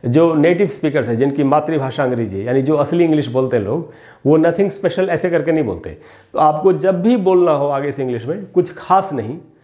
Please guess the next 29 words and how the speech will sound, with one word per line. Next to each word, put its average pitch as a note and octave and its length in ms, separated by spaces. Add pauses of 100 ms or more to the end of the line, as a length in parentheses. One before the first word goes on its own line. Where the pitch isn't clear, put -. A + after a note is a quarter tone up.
(260)
तो - 80
आपको D3 260
ये D#3 140
वाला D3+ 240
फ्रेज D3 260
बोलना G#2+ 220
चाहिए, D#2 400 (180)
"Nothing F#3 240
much", A#2 440 (500)
nothing D#3+ 280
special G3+ 360
नहीं, A2 160
"Nothing C3+ 600
much", G2+ 240 (760)
"Oh, A#3+ 100 (100)
nothing D3+ 360
much, G#2+ 340 (680)
I'm F3+ 180
doing A3 180
a G3+ 80
course G3 300
in F#3 120
computer F3+ 300
programming।" F3 420 (500)
तो F#3+ 160
उसने G3+ 220
सुन G#3 240
के F#3+ 80
कहा, D3 180